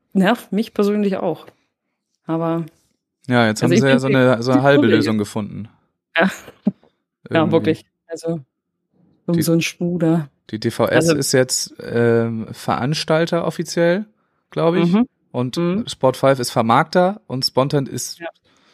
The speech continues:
Speaker 2: ähm, Medienpartner.
Speaker 1: Aber ganz ehrlich, was macht denn ein Veranstalter?
Speaker 2: Ja, ist wahrscheinlich
Speaker 1: Also
Speaker 2: irgendwie
Speaker 1: sozusagen
Speaker 2: rechtlich verantwortlich oder so am Ende.
Speaker 1: Ja,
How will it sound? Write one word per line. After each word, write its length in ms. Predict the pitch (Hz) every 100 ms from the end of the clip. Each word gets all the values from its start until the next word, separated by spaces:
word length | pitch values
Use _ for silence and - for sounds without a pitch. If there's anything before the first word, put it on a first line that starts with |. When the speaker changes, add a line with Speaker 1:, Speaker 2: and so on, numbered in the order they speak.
| _ _ _ 107
Speaker 2:
ähm, 460 | 110 107 107 107
Medienpartner. 760 | 110 113 101 101 104 98 90 - _ _ _ -
Speaker 1:
Aber 220 | 185 180
ganz 180 | 196 190
ehrlich, 180 | 202
was 120 | 190 196
macht 200 | 214 240
denn 100 | 190
ein 60 |
Veranstalter? 800 | 170 - 247 - - 127 - - _ _ _ _ 110
Speaker 2:
Ja, 120 | 107
ist 140 | - -
wahrscheinlich 260 | 117 123 123
Speaker 1:
Also 100 | 117
Speaker 2:
irgendwie 100 | 123
Speaker 1:
sozusagen 120 | 127 139
Speaker 2:
rechtlich 220 | 139 127
verantwortlich 560 | 123 123 135 113 104 107
oder 160 | 101
so 200 | 98 98
am 100 | -
Ende. 260 | 92 98 98 _
Speaker 1:
Ja, 320 | - 175 160